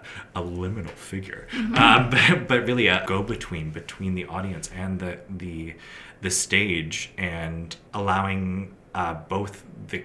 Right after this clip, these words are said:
Speaker 1: the characters on stage and the audience to process in different ways, and inviting them to process in different ways. It sort of engaged the audience in a sort of different way that I hadn't experienced before. That was very, um,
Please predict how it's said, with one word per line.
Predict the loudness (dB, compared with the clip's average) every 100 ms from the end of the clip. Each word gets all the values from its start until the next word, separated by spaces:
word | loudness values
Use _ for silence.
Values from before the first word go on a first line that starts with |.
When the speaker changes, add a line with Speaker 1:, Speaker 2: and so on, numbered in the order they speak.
| -10
Speaker 1:
the | -8 0
characters | 2 4 2 -2 -6 -6
on | -6 -8
stage | -8 -8 -8 -4
and | 0 0
the | -2
audience | -2 0 0 -2 -6
to | -8
process | -10 -8 -8 -8 -10 -10 -10 -12 -14 -16 -14 -6
in | -2 -2
different | -4 -6 -6
ways, | -4 -4 -4 -4
and | -6
inviting | -6 -4 -4
them | -4
to | -8
process | -12 -12 -12 -10 -12
in | -12
different | -12 -14 -14
ways. | -14 -12 -14 -16 -20 -6
It | -4 0
sort | 0
of | 0
engaged | 0 0 0 0
the | -4
audience | -2 -2 -2 -4
in | -6
a | -6
sort | -6 -6
of | -8 -8 -8
different | -4 -4 -4
way | -8 -8 -10 -12
that | -12 -12
I | -10
hadn't | -8 -10 -10
experienced | -12 -12 -14 -14 -16
before. | -20 -20 -16 -14 -14 -14 -18 -8 -2
That | 0
was | 0
very, | 2 4 4 0 -4 -6
um, | -6 -6 -6 -6 -8